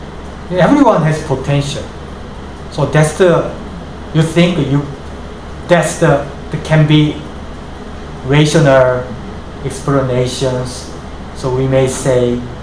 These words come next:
they are still valuable. It's nonsense, I believe.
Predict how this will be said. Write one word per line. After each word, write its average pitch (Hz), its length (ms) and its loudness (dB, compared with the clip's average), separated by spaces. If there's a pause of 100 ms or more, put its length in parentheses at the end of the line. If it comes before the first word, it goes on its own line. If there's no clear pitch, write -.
(200)
they 127 200 2
are 120 100 2
still 120 320 -4
valuable. 110 640 -6 (2500)
It's 208 160 -4
nonsense, 233 640 0
I - 200 -4
believe. 110 380 -4